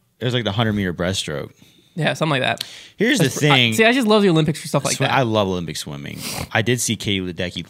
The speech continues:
Speaker 1: lost the two hundred meter last night, which is a little
Speaker 2: No, it wasn't last night. It
Speaker 1: disappointing.
Speaker 2: was, like, two nights ago to Titmus, Australian.
Speaker 1: What? I just got the alert yesterday, yesterday evening. It was yesterday.
Speaker 2: Which one?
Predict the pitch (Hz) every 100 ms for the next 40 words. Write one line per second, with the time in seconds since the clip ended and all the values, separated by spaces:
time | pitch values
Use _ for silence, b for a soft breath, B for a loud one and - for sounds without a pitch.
0 | 92 87 90 85 - 98 82 76 87 76
1 | 71 73 - 73 71 73 80 - - 78
2 | 76 - _ 170 165 208 185 175 165 143
3 | 160 147 170 175 127 127 - - - 147
4 | - - _ - 147 - 160 165 151 101
5 | - 101 101 127 135 113 92 101 92 78
6 | 110 - - - 95 _ 98 104 104 98
7 | 101 - - - 90 90 92 98 - -
8 | - _ _ _ _ _ _ _ _ _
9 | _ 185 - 165 202 196 190